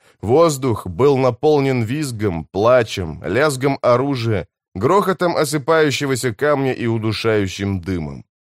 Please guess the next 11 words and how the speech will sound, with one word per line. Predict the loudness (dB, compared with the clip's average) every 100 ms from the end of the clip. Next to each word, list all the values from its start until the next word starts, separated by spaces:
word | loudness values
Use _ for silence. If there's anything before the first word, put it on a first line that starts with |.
| _ _ _
В | -8 -2
нижнем | 0 0 0 -2
слое | -2 0 2 2
находилось | 0 0 0 0 0 -2
бесчисленное | -2 -4 -4 -6 -4 -4 -2 -2
количество | -2 -2 -2 -4 -4 -4
других | -2 -4 -4 -6
смертей. | -4 -4 -4 -8 -12 -12 -16 _ _
Они | -2 0 0
покрывали | -2 -2 0 0 0
всё, | -2 -6 -2 0 2 -2